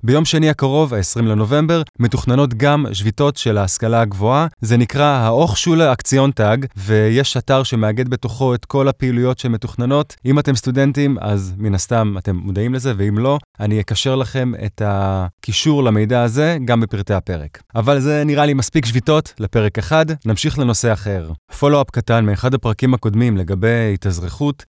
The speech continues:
ציינתי שנכון לעכשיו, התהליך המזורז של התאזרחות הוא על הולד,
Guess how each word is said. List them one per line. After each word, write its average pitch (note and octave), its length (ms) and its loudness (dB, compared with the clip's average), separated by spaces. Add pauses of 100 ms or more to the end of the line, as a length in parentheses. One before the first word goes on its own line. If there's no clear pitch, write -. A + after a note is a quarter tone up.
ציינתי C3+ 640 2
שנכון A#2 640 0
לעכשיו, B2+ 500 0 (220)
התהליך A#2+ 500 2
המזורז A2+ 640 2
של G#2+ 180 -4
התאזרחות G2+ 720 -2
הוא F#2 180 -4
על F2 100 -4
הולד, D3 300 0